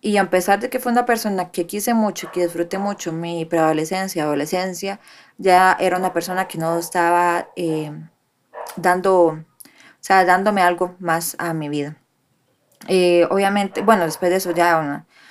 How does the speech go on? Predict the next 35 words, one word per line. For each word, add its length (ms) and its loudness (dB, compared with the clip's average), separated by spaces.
y 140 0
ya 180 4
una 220 2
no 100 2
habla 240 6
con, 160 -4
o 60 -10
sea, 420 2
con 140 -4
ella, 600 4
de 140 2
hecho 160 -2
ni 120 -2
me 100 0
hace 240 -4
falta. 520 4
<laughs> 320 -4
ni 140 -4
nada, 460 6
y 340 -2
de 100 -2
ahí 260 2
hay, 180 2
hay, 280 2
hay 120 6
situaciones, 540 -2
y 60 -2
yo 100 0
creo 100 -10
que 80 0
es 200 -4
mutuo, 460 0
y, 180 0
pero 320 2
sí 200 -2